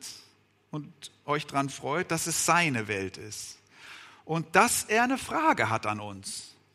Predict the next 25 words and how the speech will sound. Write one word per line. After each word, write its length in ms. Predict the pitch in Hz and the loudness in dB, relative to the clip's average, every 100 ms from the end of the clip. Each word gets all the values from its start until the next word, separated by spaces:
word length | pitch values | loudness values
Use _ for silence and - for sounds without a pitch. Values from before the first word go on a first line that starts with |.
| _ | _
und 180 | 160 185 | -6 0
ein 40 | |
Ausrufezeichen 800 | 190 233 196 151 143 123 110 120 | 4 2 0 -6 -4 -2 -2 -4
macht, 340 | 107 110 - | -6 -8 -8
nämlich, 600 | 143 165 180 196 - - - _ _ _ _ _ _ - | -6 -2 0 -2 -6 -14 -18 _ _ _ _ _ _ -8
wie 100 | 208 | 0
lebst 400 | 170 143 - 117 | 2 2 0 -6
du 60 | |
in 100 | 107 | -8
dieser 260 | 101 104 98 | -6 -6 -4
Welt? 440 | 95 90 - - - | -6 -8 -12 -14 -6
Wie 100 | 262 | 0
lebst 300 | 294 - 131 | 0 0 -6
du 40 | |
in 100 | 110 | -4
meiner 320 | 107 101 98 | -4 -4 -8
Welt? 380 | 101 92 - - _ _ _ _ _ _ _ _ _ _ | -10 -12 -14 -20 _ _ _ _ _ _ _ _ _ _
Und 140 | 151 175 | -4 0
möchtest 320 | 208 214 - | 2 0 -2
du 60 | |
mit 160 | 196 151 | -2 -2
mir 380 | 156 220 160 165 | -2 2 4 4
in 120 | 160 | 0
Kontakt 420 | 180 156 180 - | -4 -4 -6 -6
sein? 460 | - 98 95 101 | -6 -6 -8 -12